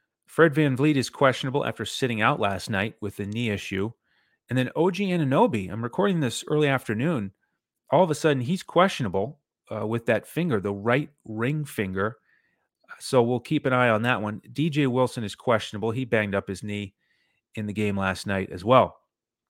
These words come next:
All right, so let's, let's talk about Brooklyn. How do they recover from that thirty-six point beatdown last night? Uh, this is a two nineteen and a half total. Uh, Toronto,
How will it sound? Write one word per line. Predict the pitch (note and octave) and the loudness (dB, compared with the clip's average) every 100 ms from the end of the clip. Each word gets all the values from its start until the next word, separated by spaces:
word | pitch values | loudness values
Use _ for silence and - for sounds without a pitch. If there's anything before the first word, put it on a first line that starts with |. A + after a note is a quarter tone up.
| _ _ _ _ _ _ _ - | _ _ _ _ _ _ _ -6
All | C#3 | -2
right, | A#2 - | 0 0
so | C3 | 0
let's, | D#3 E3+ - _ | 0 0 -6 _
let's | D#3 D3 | -4 0
talk | D#3+ D3+ | 4 4
about | C#3+ C3 G#2+ | 6 2 4
Brooklyn. | A#2+ A2+ G2 | 0 0 -4
How | - C3 | -2 0
do | C#3 | 0
they | C3 | 0
recover | A2 - B2 G#2+ G2 - _ _ _ | -2 0 0 2 -2 -4 _ _ _
from | A#2 | -6
that | G#2+ G2 | -4 -4
thirty-six | - C3 B2 - C3+ - | -2 0 0 -2 -4 -4
point | - C3 A#2+ - _ G#2 G2+ - | -6 -2 -2 -4 _ -18 -14 -4
beatdown | B2+ C#3+ B2+ G#2 F#2+ | -4 -2 0 0 0
last | F#2+ F#2 - | -4 -4 -6
night? | G2+ F#2+ G2 - _ _ _ _ _ _ _ - | -6 -4 -6 -8 _ _ _ _ _ _ _ -8
Uh, | G#2+ | -4
this | A#2 C3+ | -2 -2
is | D#3+ | 0
a | C3+ | 2
two | A#2 - F3+ | 2 0 0
nineteen | E3 D3+ C#3 - D3+ | 2 2 0 -2 -2
and | C3 A#2+ | 0 0
a | |
half | A#2+ A#2+ - | 2 0 0
total. | - A#2 A#2 A2+ _ _ - | -2 0 0 -2 _ _ -20
Uh, | A2+ | -12
Toronto, | - A#2+ A#2+ A2+ G#2 | -4 0 0 0 -6